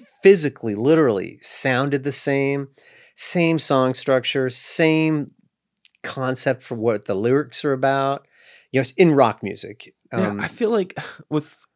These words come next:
Speaker 2: a lot of rock music, guitar-driven music, metal,
Speaker 1: Mm-hmm.
Speaker 2: it started to, <laughs> like, these albums or these bands were kinda like just more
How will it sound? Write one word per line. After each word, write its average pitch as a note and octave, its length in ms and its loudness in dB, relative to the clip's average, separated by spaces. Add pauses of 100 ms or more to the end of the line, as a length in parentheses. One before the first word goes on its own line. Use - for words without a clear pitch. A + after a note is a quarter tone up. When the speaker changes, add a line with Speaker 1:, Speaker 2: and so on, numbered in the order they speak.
(600)
Speaker 2:
a C#3 60 2
lot B2+ 240 0
of A#2+ 160 0
rock A#2+ 300 0
music, B2 420 -2
guitar-driven B2 1300 0
music, B2 480 0
metal, B2 640 6
Speaker 1:
Mm-hmm. A#2 320 -8 (100)
Speaker 2:
it D3 120 0
started F#3 400 6
to, D#3 440 6 (840)
<laughs> D#3+ 80 4 (540)
like, C#3 240 0
these D#3+ 320 0
albums C3+ 440 6
or B2+ 60 4
these A#2+ 220 0
bands A#2+ 380 2
were A#2 60 -2
kinda C3+ 260 2
like B2+ 360 2 (600)
just C3+ 220 -2
more C#3 440 4